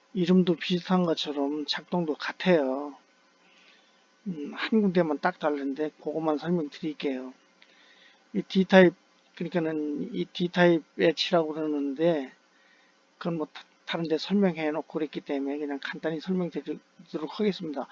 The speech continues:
오칠삼은 오칠사는 어떻게 다르냐면 이렇게 여덟 개, 입력이 여덟 개가 출력으로 넘어가는, 넘어가는데 그 여덟 개가 뒤로 들-, 데이터로 들어가고 또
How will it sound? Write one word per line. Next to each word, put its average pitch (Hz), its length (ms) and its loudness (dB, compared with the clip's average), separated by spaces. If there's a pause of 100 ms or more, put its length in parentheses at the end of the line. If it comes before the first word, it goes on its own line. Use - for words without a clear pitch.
(380)
오칠삼은 160 640 -2
오칠사는 156 480 0
어떻게 143 240 -2
다르냐면 147 800 0 (1700)
이렇게 175 400 -2
여덟 160 280 6
개, 175 220 2
입력이 160 500 2
여덟 160 280 4
개가 147 600 2
출력으로 190 520 2
넘어가는, 143 920 0 (800)
넘어가는데 156 1000 0 (1000)
그 156 180 0
여덟 147 200 -4
개가 147 280 -4
뒤로 160 400 -4
들-, 156 120 -8 (140)
데이터로 160 420 -2
들어가고 147 880 -4 (120)
또 139 260 -4